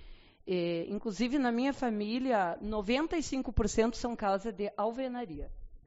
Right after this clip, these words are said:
né? Onde ficam ali os funcionários, tudo. E, e ficamos, assim, muito apreensivos, né? Com toda essa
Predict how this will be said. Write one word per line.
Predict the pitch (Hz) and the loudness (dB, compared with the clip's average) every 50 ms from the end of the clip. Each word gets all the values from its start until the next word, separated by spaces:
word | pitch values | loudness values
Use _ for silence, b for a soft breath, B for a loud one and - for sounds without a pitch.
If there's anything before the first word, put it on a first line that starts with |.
| - _ _ - | -20 _ _ -20
né? | 156 156 - - | -18 -18 -16 -12
Onde | 170 170 165 - | -12 -10 -10 -10
ficam | - - 196 190 - - 180 151 | -10 -8 -10 -6 -4 -4 -2 -2
ali | 156 151 151 | -2 -2 -4
os | 170 180 - | -4 -6 -6
funcionários, | - 165 156 - - 151 147 143 139 143 156 170 185 165 160 151 - | -8 -8 -8 -6 -6 -6 -4 -4 -4 -4 -4 -4 -4 -4 -6 -8 -10
tudo. | - - 165 165 165 196 214 214 b b b b b b b b b b b b b b b b b b - | -12 -12 -12 -12 -10 -10 -8 -8 b b b b b b b b b b b b b b b b b b -10
E, | 202 214 214 220 226 226 - | -8 -6 -6 -6 -6 -8 -8
e | - 202 | -10 -10
ficamos, | - - 240 - - 285 285 294 302 311 262 285 | -10 -10 -4 0 2 4 6 6 4 4 4 2
assim, | 277 262 - 294 | -2 -2 0 2
muito | 294 269 269 277 - | 4 4 4 4 4
apreensivos, | 311 302 - 302 302 302 294 - - - 254 254 277 247 185 185 175 160 147 - | 4 6 6 8 8 6 6 4 6 8 10 12 10 10 10 6 4 4 2 0
né? | 170 165 160 156 160 190 220 | -2 0 2 2 2 2 0
Com | 214 - 220 196 190 190 190 | 0 0 2 2 2 0 -2
toda | 190 - 190 180 180 196 185 208 214 214 196 | -2 -2 -2 -2 -2 -2 -2 0 0 2 2
essa | 180 160 160 165 170 - - - 214 196 180 175 165 165 160 156 151 151 - | 2 2 0 0 -2 -4 -4 -2 -2 0 2 2 0 0 0 -2 -2 -4 -6